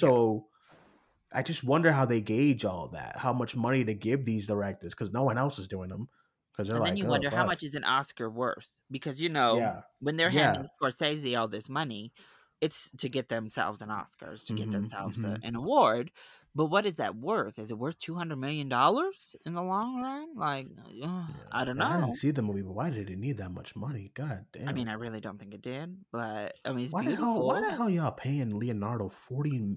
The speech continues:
Speaker 2: fifty million
Speaker 1: I mean,
Speaker 2: for, like, a
Speaker 1: that's,
Speaker 2: role?
Speaker 1: I mean, that's wild.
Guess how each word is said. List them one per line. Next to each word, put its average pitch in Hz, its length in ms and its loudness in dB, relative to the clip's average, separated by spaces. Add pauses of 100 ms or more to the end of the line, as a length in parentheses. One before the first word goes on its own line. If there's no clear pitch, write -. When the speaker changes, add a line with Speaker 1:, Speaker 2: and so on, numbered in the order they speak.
Speaker 2:
fifty 156 300 -4
million 117 400 -2
Speaker 1:
I - 40 -10
mean, - 20 -8
Speaker 2:
for, - 160 -6
like, - 180 -4
a 101 60 -4
Speaker 1:
that's, 85 120 -6
Speaker 2:
role? 104 440 -4 (560)
Speaker 1:
I 110 80 -12
mean, 101 180 -10
that's 98 260 -14
wild. - 400 -20